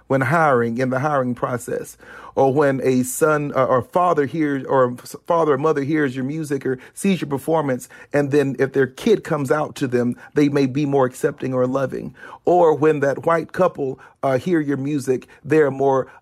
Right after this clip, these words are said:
understanding and loving and advocates for their black brothers and sisters. I believe that w-, the mu-, your, your platform can be used, and we must use our platforms to empower our white allies to speak out, become anti-racist,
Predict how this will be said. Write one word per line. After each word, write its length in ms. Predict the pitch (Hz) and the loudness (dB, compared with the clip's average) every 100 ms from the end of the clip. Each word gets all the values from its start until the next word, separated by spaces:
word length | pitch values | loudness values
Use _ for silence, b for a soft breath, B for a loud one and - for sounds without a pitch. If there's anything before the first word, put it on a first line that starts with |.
| - | -2
understanding 1000 | 156 139 127 - 175 180 156 135 123 123 | -2 -2 -6 -2 2 2 2 -2 -2 -2
and 220 | 127 123 | -2 2
loving 460 | 160 160 135 127 127 | 2 2 0 -4 -2
and 260 | 143 127 123 _ - | -2 -2 -4 _ -2
advocates 680 | 196 247 185 - 127 - - B B | 2 2 0 -2 -4 -6 -18 B B
for 340 | - 165 143 | -2 4 4
their 160 | 135 131 | 4 0
black 380 | 127 151 143 131 | 0 0 0 -2
brothers 340 | 147 131 123 | -2 -2 -6
and 160 | 120 120 | -8 -8
sisters. 420 | 143 127 123 127 - | -10 -8 -8 -6 0
I 140 | 190 | 0
believe 500 | 180 160 185 175 156 B B | 0 -2 -2 -4 -8 B B
that 120 | 139 | -4
w-, 220 | 127 131 127 | -4 -4 -6
the 180 | 135 147 | -2 0
mu-, 240 | 143 165 - | 0 -2 0
your, 280 | 151 151 147 | 2 0 0
your 200 | 143 131 | 0 0
platform 600 | - 208 208 180 170 156 | 0 0 0 -4 -4 -4
can 220 | 160 143 | -6 -4
be 140 | 139 | -6
used, 580 | 135 135 190 156 120 123 | -6 -2 0 2 0 0
and 120 | 127 | 0
we 120 | 151 | 0
must 240 | 185 147 143 | 0 -2 -2
use 180 | 214 196 | -2 0
our 140 | 139 | -2
platforms 640 | 135 131 123 143 123 120 B B B | 0 0 0 -2 -2 -4 B B B
to 120 | 160 | -2
empower 600 | 147 143 143 180 185 143 | 0 0 0 0 2 2
our 180 | 131 123 | 2 2
white 380 | 117 175 196 151 | 0 0 0 2
allies 580 | 160 156 131 123 131 - | 0 2 0 0 -2 -6
to 80 | |
speak 440 | - - 190 185 156 | -12 -6 -4 -2 0
out, 140 | 156 | 0
become 320 | 151 143 143 - | 0 -2 -2 -2
anti-racist, 1040 | 170 170 156 151 156 139 - - - | -4 -2 -2 0 -2 -2 -6 -12 -14